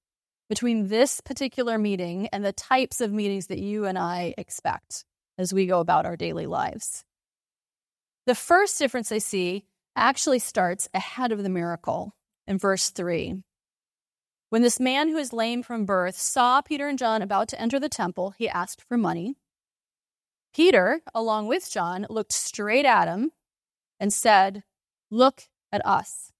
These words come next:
So he turned to them, expecting to get something from them.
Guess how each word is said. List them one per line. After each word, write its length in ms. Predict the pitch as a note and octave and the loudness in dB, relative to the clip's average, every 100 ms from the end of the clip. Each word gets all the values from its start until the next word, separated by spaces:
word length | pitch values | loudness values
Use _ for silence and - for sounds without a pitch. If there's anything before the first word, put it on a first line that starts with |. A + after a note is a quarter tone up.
| _ _ _ _ _ _ _ _ _ _ _ _ _ _ _ | _ _ _ _ _ _ _ _ _ _ _ _ _ _ _
So 200 | - C#4+ | 2 4
he 160 | B3+ D4 | 6 4
turned 360 | - F4 A4 G#4 | 2 4 4 2
to 100 | B3 | 0
them, 400 | F3 D#3 - G3 _ _ _ _ _ | -2 -4 -8 -14 _ _ _ _ _
expecting 680 | - A#3+ - - E4 - D#4 | 0 0 0 2 2 4 -2
to 120 | C4 | 0
get 360 | A3+ G#3+ - - | -2 2 2 2
something 500 | - G#3+ G3+ G3+ F#3+ | -2 0 0 0 -2
from 320 | F#3+ - E3+ | -4 -4 -4
them. 320 | - - - | -4 -8 -14